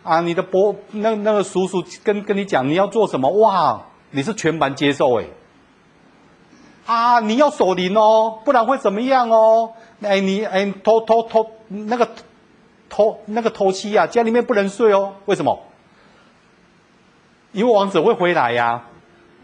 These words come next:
你都没当困哦，出来的人都会回来哦，有没有？只要人家讲什么，你就信什么了。急，因，因为你，你，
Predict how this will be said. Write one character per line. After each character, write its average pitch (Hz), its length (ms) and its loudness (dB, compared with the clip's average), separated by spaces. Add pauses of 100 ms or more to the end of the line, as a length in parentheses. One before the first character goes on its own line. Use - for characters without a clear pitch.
(400)
你 208 100 -6
都 262 80 4
没 214 160 0
当 202 180 0
困 175 180 -4
哦， 185 100 2
出 269 140 -2
来 214 100 4
的 226 80 -4
人 196 220 2
都 208 80 -2
会 233 80 2
回 226 180 -2
来 151 200 2
哦， 151 200 0
有 175 60 -4
没 170 80 2
有？ 135 160 0 (1900)
只 160 120 -10
要 214 160 2
人 175 140 -4
家 180 100 0
讲 160 240 -2
什 139 100 -4
么， 117 60 -6
你 110 80 -8
就 143 60 -2
信 135 180 -6
什 113 120 -8
么 85 140 -12
了。 82 80 -18 (1300)
急， 151 540 -6 (1160)
因， 208 260 -8
因 202 140 -4
为 214 100 -2
你， 131 340 -4 (1600)
你， 135 240 -6